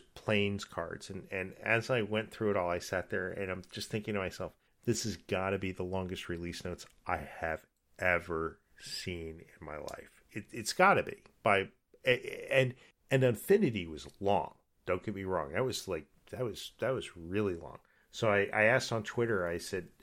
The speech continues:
um, you know, I, I poked Jess and I po-, poked, uh, Matt Tabak, um, to ask whether or not this was the longest release notes ever. And,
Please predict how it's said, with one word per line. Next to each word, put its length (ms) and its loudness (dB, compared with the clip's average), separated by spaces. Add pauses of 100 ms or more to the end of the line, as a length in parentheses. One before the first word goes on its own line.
um, 340 -6 (300)
you 80 -4
know, 140 -6
I, 220 -2
I 180 -4 (220)
poked 380 0
Jess 320 4
and 100 -4
I 40 -6
po-, 400 0 (460)
poked, 300 4
uh, 220 2
Matt 260 -2
Tabak, 440 -4 (340)
um, 400 -4 (160)
to 160 0
ask 340 2
whether 160 2
or 40 2
not 160 0
this 180 -4
was 140 -6
the 80 -2
longest 340 0
release 340 -2
notes 220 -2
ever. 300 2
And, 360 -4